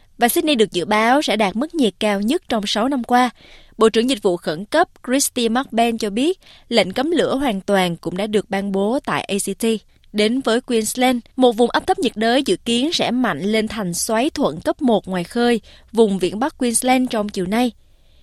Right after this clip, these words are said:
Cục Khí tượng Úc đã ban hành cảnh báo thời tiết nghiêm trọng cho các khu vực từ Cooktown đến Mackay và sâu trong đất liền đến Natal Downs. Dự báo gió mạnh và mưa lớn có thể dẫn đến lũ quét nguy hiểm,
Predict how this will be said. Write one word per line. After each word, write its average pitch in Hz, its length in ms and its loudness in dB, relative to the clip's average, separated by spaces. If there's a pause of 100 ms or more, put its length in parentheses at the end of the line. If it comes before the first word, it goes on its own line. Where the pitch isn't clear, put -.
(180)
Cục 240 140 2
Khí 330 100 0
tượng 220 220 2
Úc 311 240 0
đã 214 80 2
ban 233 160 0
hành 208 200 -4
cảnh 160 160 -4
báo 220 140 0
thời 247 200 -2
tiết 269 280 -4
nghiêm 269 220 2
trọng 170 360 -2
cho 202 180 -2
các 285 160 -6
khu 254 200 -4
vực 226 200 -2 (380)
từ 214 220 2
Cooktown 240 520 0
đến 220 200 0
Mackay 254 480 0 (280)
và 226 160 4
sâu 277 320 4
trong 262 220 0
đất 320 140 -2
liền 220 260 0
đến 226 200 0
Natal 226 320 -2
Downs. 226 420 0 (360)
Dự 190 180 4
báo 220 220 4
gió 277 180 4
mạnh 302 300 -2
và 185 100 -2
mưa 190 140 -2
lớn 208 400 0
có 277 140 0
thể 190 140 -2
dẫn 196 320 -4
đến 208 180 -2
lũ 202 340 -2
quét 277 220 -4
nguy 240 160 0
hiểm, 202 320 -4